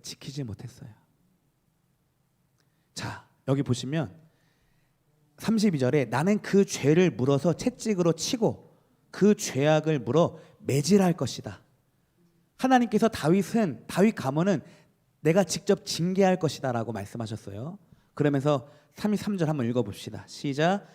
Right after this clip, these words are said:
"그러나 그에게 약속한 나의 진실함은 변하지 않을 것이며", 삼십사 절, "나는 내 언약을 깨트리지 않으며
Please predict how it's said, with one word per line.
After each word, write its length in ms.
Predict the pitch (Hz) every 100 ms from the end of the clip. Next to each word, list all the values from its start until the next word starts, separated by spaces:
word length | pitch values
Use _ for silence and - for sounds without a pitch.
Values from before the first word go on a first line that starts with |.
| _ - - -
"그러나 360 | 165 185 190
그에게 460 | 180 - 170 170 170
약속한 560 | 135 - 170 - 165
나의 320 | 147 135 147 143
진실함은 760 | - 156 156 160 151 160 196 208 - - -
변하지 420 | 143 156 170 156
않을 240 | 139 135
것이며", 600 | 143 131 - 139 151 185 185 - -
삼십사 360 | - 196 165 139
절, 340 | 143 185 220 - - _ -
"나는 380 | 139 170 208 196
내 140 | 180
언약을 520 | 170 147 160 165 175 -
깨트리지 640 | 226 226 233 208 190 202
않으며 560 | 165 165 165 196 226